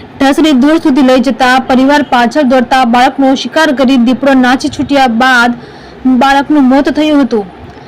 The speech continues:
આ બાદ વન વિભાગ દ્વારા દીપડાને પકડવા માટે અલગ અલગ પાંજરા ગોઠવવામાં આવ્યા હતા. ચોવીસ કલાક બાદ વન વિભાગને દીપડાને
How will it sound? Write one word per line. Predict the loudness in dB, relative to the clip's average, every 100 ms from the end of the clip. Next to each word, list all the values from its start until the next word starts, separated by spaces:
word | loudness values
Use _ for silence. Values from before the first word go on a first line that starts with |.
| -20 -8
આ | -2 0 0
બાદ | 0 2 2
વન | 2 2 2
વિભાગ | 2 0 2
દ્વારા | 2 2
દીપડાને | 0 0 0 0 -2
પકડવા | -2 0 0
માટે | 2 0 -2 -2
અલગ | -2 0 0 -2
અલગ | -2 -2
પાંજરા | -2 0 0
ગોઠવવામાં | 0 0 0 2 2 2
આવ્યા | 0 -2
હતા. | -2 -6 -8 -12 -20 -20 -20 -12
ચોવીસ | -2 0 0 -2 -2
કલાક | 0 0 0 0
બાદ | 0 0 0
વન | 0 0 0
વિભાગને | 0 0 0 0
દીપડાને | 0 0 -2 0 0